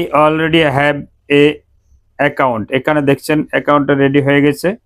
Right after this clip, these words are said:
I already have a account, এখানে কনফার্ম একটি কোড নাম্বার চাচ্ছে।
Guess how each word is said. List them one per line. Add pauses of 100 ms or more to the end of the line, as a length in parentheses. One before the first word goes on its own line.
(3500)
I (160)
already (100)
have (120)
a (200)
account, (260)
এখানে (1500)
কনফার্ম (140)
একটি (100)
কোড (100)
নাম্বার
চাচ্ছে।